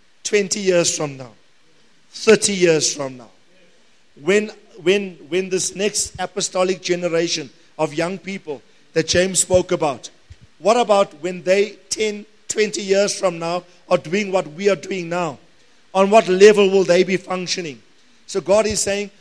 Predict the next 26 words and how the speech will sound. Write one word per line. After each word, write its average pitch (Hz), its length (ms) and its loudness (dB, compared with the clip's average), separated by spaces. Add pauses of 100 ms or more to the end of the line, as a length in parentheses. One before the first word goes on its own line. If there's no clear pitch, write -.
(120)
"I 180 100 -4
need 185 260 -6
you 214 100 -4
to 202 160 -6
prepare 185 380 -4
the 165 120 -6
structures, - 960 -4 (800)
the 170 100 0
facilities 202 1200 0 (400)
in 214 180 0
and 208 180 -2
through 185 220 0
which - 460 -4 (480)
purpose 226 500 0
can 202 240 -4
be - 60 -14
preserved 202 680 0 (320)
long 240 840 4
term 214 380 -2
from 175 300 -4
now." 170 280 -6 (340)
We 202 140 -2
don't 247 540 2
think 240 280 -2
short 226 340 4
term. 190 320 -2